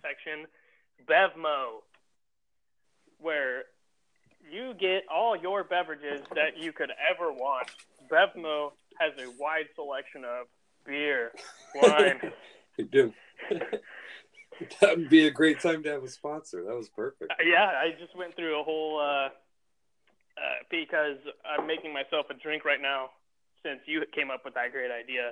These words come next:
Speaker 1: And I just went into a full section about what's in my bar, and I didn't feel like beer, so I'm going with rum.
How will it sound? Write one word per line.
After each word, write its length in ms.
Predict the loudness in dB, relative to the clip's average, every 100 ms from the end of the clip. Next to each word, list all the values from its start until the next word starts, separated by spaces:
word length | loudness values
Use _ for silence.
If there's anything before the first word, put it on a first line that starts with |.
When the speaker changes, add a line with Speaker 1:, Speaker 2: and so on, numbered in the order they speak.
| -6
Speaker 1:
And 280 | -6 -6 -8 -8
I 60 | -6
just 220 | -6 -4
went 180 | -2 -2
into 220 | -2 -2
a 80 | -2
full 180 | -2 -2 0
section 360 | -2 -2 -10
about 300 | -8 -6 -6 -8 _ _ _ _ _
what's 200 | -2 0 0
in 120 | -2
my 160 | 0 2
bar, 340 | 4 4 2 -4 -20 -10
and 80 |
I 80 | -4
didn't 180 | -4 -4
feel 120 | -2
like 220 | 0 0 0
beer, 320 | 2 2 -2 -8 -20 -18
so 60 |
I'm 120 | -16 -12
going 260 | -10 -8
with 100 | -8
rum. 360 | -8 -8 -8 -12